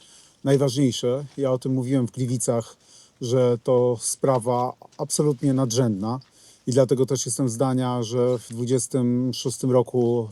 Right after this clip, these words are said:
Polska powinna wydawać pięć procent, e, P K B, e, właśnie na obronność, na bezpieczeństwo. Uważam, że dokładnie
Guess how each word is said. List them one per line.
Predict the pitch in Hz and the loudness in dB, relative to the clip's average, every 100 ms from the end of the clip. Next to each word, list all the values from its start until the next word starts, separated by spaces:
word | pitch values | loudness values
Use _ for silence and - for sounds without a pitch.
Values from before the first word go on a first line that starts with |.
| - | -4
Polska | 131 - 123 | -4 -2 -4
powinna | 127 131 123 | -2 0 0
wydawać | 120 123 120 - - _ - - _ | 0 0 0 -4 -10 _ -20 -20 _
pięć | 139 131 - | 0 0 -2
procent, | - 135 - 127 113 - - 135 123 | -4 -2 -2 -2 -4 -8 -8 -4 -4
e, | |
P | 110 131 | -2 -2
K | 117 117 | -2 -2
B, | 117 113 135 - _ _ _ _ - | 0 0 -2 -8 _ _ _ _ -6
e, | 127 | -4
właśnie | 104 127 117 135 | 0 0 0 -2
na | 120 117 120 | -2 -2 -4
obronność, | 139 123 135 113 117 143 - - - - _ - | -4 2 2 2 0 -2 -6 -10 -12 -16 _ -4
na | 135 | 0
bezpieczeństwo. | 135 - 139 131 113 - 127 131 143 - - _ | 2 2 -2 0 -4 -4 -2 -2 -4 -16 -20 _
Uważam, | 131 139 143 | 2 2 2
że | 131 | 0
dokładnie | 139 135 139 135 135 131 | -2 2 2 2 0 -2